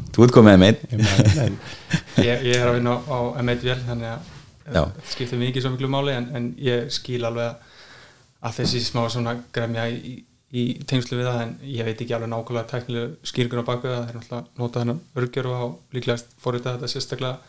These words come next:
Speaker 3: fyrir Apple Silicon
Speaker 1: Mhm.
Speaker 2: Einmitt.
Speaker 3: og skýla sér við það, en
Speaker 1: Ég meina, eins og Big Sur er til fyrir Intel og ég meina verður til fyrir Intel mjög lengi.
Speaker 3: Mhm.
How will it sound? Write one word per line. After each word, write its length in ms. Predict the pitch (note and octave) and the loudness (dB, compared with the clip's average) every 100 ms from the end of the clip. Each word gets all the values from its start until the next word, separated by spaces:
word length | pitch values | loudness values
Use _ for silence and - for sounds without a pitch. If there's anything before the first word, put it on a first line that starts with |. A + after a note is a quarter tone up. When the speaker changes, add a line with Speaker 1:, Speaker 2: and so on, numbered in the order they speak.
| - - - _ - | -20 -20 -20 _ -6
Speaker 3:
fyrir 360 | C3 B2+ C3 - - - - | -2 0 -2 -4 -18 -20 -12
Apple 200 | B2+ - | -4 0
Silicon 380 | C#3 C3+ D3 C#3 - | 0 -2 -6 -6 2
Speaker 1:
Mhm. 220 | G#2 G2+ | 6 6
Speaker 2:
Einmitt. 380 | G#2+ G2 G2 - - - | 2 -4 -8 -12 -20 -18
Speaker 3:
og 380 | A2+ G#2+ A#2 - _ - | -16 -12 -12 -14 _ -10
skýla 320 | - B2 A#2 | -8 -6 -4
sér 140 | B2 | -4
við 100 | A#2+ | -4
það, 160 | C3 B2+ - - A#2 | -4 -8 -12 -18 -14
en 180 | A2+ - _ _ _ _ _ _ _ - | -14 -16 _ _ _ _ _ _ _ -2
Speaker 1:
Ég 120 | A2 G2+ | 6 8
meina, 140 | F#2+ | 10
eins 120 | G2 | 8
og 100 | F#2 | 8
Big 200 | A2+ B2+ | 6 4
Sur 240 | - B2+ G2 | 8 10 10
er 140 | F2+ - - | 8 2 0
til 240 | G#2+ - | 4 4
fyrir 480 | F#2+ - - G2 G2 | 2 0 2 4 2
Intel 300 | A2+ - G2+ - | -2 0 -2 0
og 100 | F2+ | 2
ég 40 | F2+ | 4
meina 200 | F2 F2 F#2 | 4 4 4
verður 340 | F#2+ G2 F2+ F2 | 4 4 2 0
til 180 | - F2 | 0 0
fyrir 320 | F2+ F2 F2 D2+ | 2 0 0 -2
Intel 300 | - G#2 F2+ - - - - - - - | 0 -2 -2 -8 -10 -12 -18 -8 -8 -2
mjög 540 | G2 F#2 G2 A2 G2+ | 2 6 8 8 8
lengi. 320 | F#2 F#2 F2+ G#2+ - - | 8 4 2 -2 -8 -14
Speaker 3:
Mhm. 280 | A2+ B2+ | -10 -10